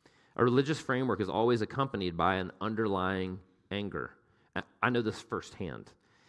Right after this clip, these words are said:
Years ago, my long-term accountability group, this is these guys I've been with for thirty years, they voted me the person that they would least like to fight. I'll just let that sink in for a minute. I'm five-foot-eight. I've got glasses, right? I'm not a threatening person.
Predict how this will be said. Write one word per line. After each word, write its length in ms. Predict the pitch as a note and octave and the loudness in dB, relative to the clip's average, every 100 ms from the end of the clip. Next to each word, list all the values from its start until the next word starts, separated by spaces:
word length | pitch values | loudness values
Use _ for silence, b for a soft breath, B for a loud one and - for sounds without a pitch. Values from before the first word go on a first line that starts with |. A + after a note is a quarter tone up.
| b | b
Years 340 | A2+ C#3 D#3+ | 2 4 4
ago, 440 | D#3+ C3+ G#2 G#2+ A#2 | 4 4 6 6 4
my 240 | G2+ G2 | 4 4
long-term 500 | G2 G2+ G#2+ A2 A#2 | 4 2 0 0 -2
accountability 520 | G2+ A2 G#2+ G2+ G2 | 0 0 2 2 0
group, 240 | F#2 F2+ F2+ | 0 -2 -2
this 220 | G2 - | -6 -8
is 100 | E2+ | -6
these 180 | F#2 E2 | -4 -2
guys 240 | E2+ F#2 | 0 0
I've 100 | F2 | 0
been 160 | F2 F2 | -4 -4
with 120 | D#2+ | -6
for 120 | E2 | -8
thirty 260 | - F2+ E2 | -6 -4 -2
years, 440 | F#2 F#2 D2+ - b b b b | -2 -2 -2 -6 b b b b
they 200 | G#2+ A#2 | 4 4
voted 340 | A2+ C#3 C#3 | 6 4 4
me 140 | B2 A#2+ | 2 2
the 100 | A2 | 2
person 360 | C3+ A#2 B2+ | 0 -2 -2
that 120 | G#2+ | 0
they 100 | F2 | 2
would 140 | G2+ F#2 | 2 2
least 240 | F#2+ - | 0 0
like 200 | F#2+ F2+ | 0 0
to 80 | G2 | -2
fight. 380 | - D2 C2 - _ _ _ b b b b b b b _ _ _ - | -4 -6 -6 -16 _ _ _ b b b b b b b _ _ _ -6
I'll 60 | |
just 160 | F#2 F#2 | -4 -2
let 100 | E2+ | -2
that 120 | E2+ | -2
sink 240 | - F2 E2+ | -4 -6 -4
in 100 | D#2 | -8
for 140 | - | -8
a 20 | |
minute. 220 | C#2 C2 - | -10 -10 -10
I'm 80 | F2 | -4
five-foot-eight. 920 | - G2+ - A2+ E2 E2+ F2 - - - | 2 2 2 -2 0 0 -2 -8 -20 -12
I've 120 | - | -6
got 120 | F2 | -6
glasses, 800 | E2 E2+ D#2+ - D#2+ D2+ - - A2 - | -4 -2 -2 -4 -8 -8 -10 -14 -16 -6
right? 240 | F2+ E2+ | -2 0
I'm 100 | G2+ | 0
not 160 | G2+ F2 | 0 0
a 20 | |
threatening 360 | G2 E2 D#2 | -4 -4 -6
person. 480 | - E2 D#2 C#2+ E2+ | -6 -6 -6 -10 -12